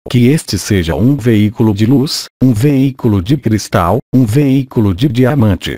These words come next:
ou um veículo de luz triangular, pertence a outras dimensões que absolutamente a nada correspondem de conhecido em meio à sua densidade.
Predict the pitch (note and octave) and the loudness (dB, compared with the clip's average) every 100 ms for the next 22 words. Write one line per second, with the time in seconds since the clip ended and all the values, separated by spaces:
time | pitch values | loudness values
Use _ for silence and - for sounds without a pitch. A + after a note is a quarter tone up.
0 | - C3+ C3 A#2 C3 C#3+ C3+ C3 B2+ G2+ | 0 2 2 2 0 2 0 -2 -2 0
1 | F2+ A#2 G2+ G#2 - G#2 F#2+ A2 G#2+ F#2 | 0 2 2 0 0 -2 0 2 2 0
2 | - - _ - A#2+ - A2 G2+ - A2+ | -6 -12 _ -2 -2 -2 -2 0 0 0
3 | F2 A#2+ D3 D#3 A2 A#2+ B2+ C3 - F#2+ | 0 0 0 -2 -2 0 0 0 -2 0
4 | G#2+ - A2 E2 G#2 - F#2 B2 D3 A2 | 0 0 -2 0 -2 -2 0 0 0 2
5 | G2 A2 C3+ G#2+ E2+ F2 F#2+ - B2 B2+ | 2 0 2 2 2 0 -2 0 0 -2
6 | - - G#2+ G#2 A2 A2+ G2 A#2+ A#2+ - | -2 0 0 2 0 -2 0 2 2 0
7 | G#2+ G#2 G#2+ B2+ G#2 G#2+ A2 A#2+ - G2 | 0 0 2 2 2 2 2 0 -2 -2
8 | F#2 F#2+ G#2 - G2+ A2 D2+ A1 | -2 0 -2 -2 0 0 -2 -8